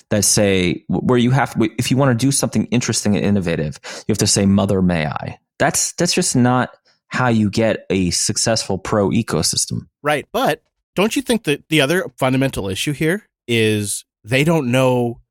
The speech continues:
Speaker 2: if it's even worth it or gonna work until they've built the entire thing and submitted it to Apple? They have to do all the upfront investment with the possibility they'll say no.
Speaker 1: Well,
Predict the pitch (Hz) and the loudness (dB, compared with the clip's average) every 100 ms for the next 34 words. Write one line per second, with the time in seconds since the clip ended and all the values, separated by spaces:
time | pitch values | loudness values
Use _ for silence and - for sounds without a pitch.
0 | _ _ _ 139 113 110 139 123 110 104 | _ _ _ -6 -4 -2 0 2 0 0
1 | 131 147 - 175 - 117 107 120 110 123 | 2 0 0 -2 -2 -4 -2 -2 0 2
2 | 120 - 127 - 120 110 - 127 127 113 | 0 -2 -8 -4 -4 -4 -2 -4 -2 -2
3 | 107 - 120 127 - 117 110 - 101 101 | -2 -2 0 0 0 -2 -2 -4 -2 -2
4 | 98 95 - 90 98 - - _ _ - | -2 -6 -8 -8 -8 -10 -20 _ _ -4
5 | 127 123 117 113 - 123 147 151 - 147 | 0 0 0 -2 2 2 2 0 0 0
6 | 139 120 104 110 101 - 117 113 - 101 | 0 0 0 -2 -4 -4 -2 -2 -2 -2
7 | 120 113 107 117 101 98 254 | 0 0 -4 -4 -6 -4 -6